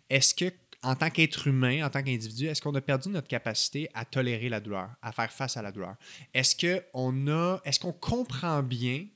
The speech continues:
comme, comme individu, mais au niveau macro, en société, est-ce qu'on comprend bien ce phénomène de douleur ? Est-ce qu'on comprend ce que c'est, ce que, ce que ce n'est pas ? Et est-ce qu'on est devenu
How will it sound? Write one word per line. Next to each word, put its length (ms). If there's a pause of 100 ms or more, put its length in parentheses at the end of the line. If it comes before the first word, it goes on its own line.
(120)
comme, 320 (160)
comme 160
individu, 640
mais 260
au 140
niveau 180
macro, 320 (100)
en 140
société, 440 (280)
est-ce 140
qu'on 100
comprend 400
bien 160
ce 140
phénomène 640
de 140
douleur ? 420 (400)
Est-ce 140
qu'on 120
comprend 380
ce 100
que 120
c'est, 380 (180)
ce 160
que, 320
ce 200
que 120
ce 160
n'est 200
pas ? 320 (400)
Et 260
est-ce 180
qu'on 260
est 100
devenu 380